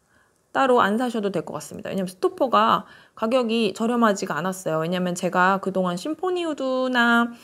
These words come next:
진저나 뭐 이런 니트 프로, 이런 데는 니트 프로, 그리고 또 니-,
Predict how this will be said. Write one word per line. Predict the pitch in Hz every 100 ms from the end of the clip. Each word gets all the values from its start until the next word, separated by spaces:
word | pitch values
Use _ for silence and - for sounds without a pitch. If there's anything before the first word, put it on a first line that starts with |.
| - _
진저나 | - 202 190 226 233 233 233 233 - -
뭐 | -
이런 | 208 220 202
니트 | 220 214 339
프로, | - 214 196 196 180 -
이런 | 220 277 277
데는 | 226 208 190 -
니트 | 202 196 277
프로, | - 170
그리고 | 165 196 196 240
또 | 269 240
니-, | 202